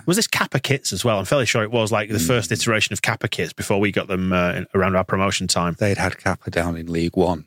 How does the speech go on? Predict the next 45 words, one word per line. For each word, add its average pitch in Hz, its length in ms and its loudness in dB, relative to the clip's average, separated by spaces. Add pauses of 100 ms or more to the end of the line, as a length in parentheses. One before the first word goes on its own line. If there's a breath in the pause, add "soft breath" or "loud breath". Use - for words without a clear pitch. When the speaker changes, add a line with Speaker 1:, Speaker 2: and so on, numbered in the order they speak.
Speaker 2:
So - 160 0
they 101 200 2
were, 90 300 0 (680)
I 196 40 4
don't 185 80 6
know 190 100 4
if, 156 160 -2 (100)
if 139 100 -2
this 147 180 0
is 131 220 0 (340)
City - 320 2
version 87 400 2
one, 85 260 4
because 87 300 -2
they'd 101 160 2
had 101 160 0
their 95 140 2
little 95 280 2
League 95 300 2
One 92 320 2 (680)
or 80 100 -4
th-, - 420 -16
Division 87 360 0
Two, 90 440 2
as 87 100 2
it 92 100 2
was 90 260 2
then, 90 320 -2 (360)
sojourn. 90 680 0 (100)
They 101 80 2
dropped - 280 0
to - 80 -8
the 98 100 -8
third 90 360 0
tier, 98 320 2 (280)
got - 220 2
Kappa 110 300 -2
kits - 540 -2 (420)
on 101 160 2
the 101 60 4
way 101 200 4
down, 101 440 2 (460)
some - 140 0
beautiful 101 400 2
ones 92 460 0